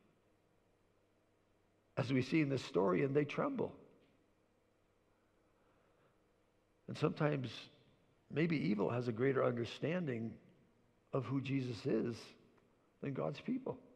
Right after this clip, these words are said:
And because when you go on to the, and read this story, we, we recognize that there is a sense that Matthew is telling us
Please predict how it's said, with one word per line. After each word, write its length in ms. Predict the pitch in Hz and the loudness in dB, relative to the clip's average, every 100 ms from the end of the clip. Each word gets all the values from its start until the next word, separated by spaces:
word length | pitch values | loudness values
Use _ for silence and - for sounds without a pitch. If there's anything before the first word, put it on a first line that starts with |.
| - _ _ _ _ _ _ _ _ _ _ - | -20 _ _ _ _ _ _ _ _ _ _ 6
And 80 | |
because 260 | 170 196 170 | 10 12 10
when 140 | 175 | 10
you 80 | 165 | 6
go 160 | 151 175 | 8 12
on 220 | 196 208 | 12 12
to 120 | 175 | 8
the, 140 | 156 143 | 6 6
and 180 | 160 | 6
read 200 | 156 180 | 8 8
this 160 | 151 143 | 6 4
story, 500 | - 202 214 190 156 | 6 12 12 12 12
we, 300 | 143 147 123 - - | 10 8 6 -2 -8
we 160 | - 147 | 4 6
recognize 960 | 147 180 208 190 143 147 135 135 131 - | 12 12 12 8 10 10 10 6 4 12
that 460 | 147 127 - - - | 12 12 8 -12 8
there 180 | 160 170 | 12 12
is 160 | 147 | 12
a 80 | 156 | 6
sense 340 | - 226 240 | 10 10 10
that 240 | - 151 147 | 10 10 12
Matthew 420 | 175 196 - 190 | 10 10 8 8
is 100 | 165 | 8
telling 420 | - 196 226 185 | 8 8 8 8
us 220 | 160 156 | 8 6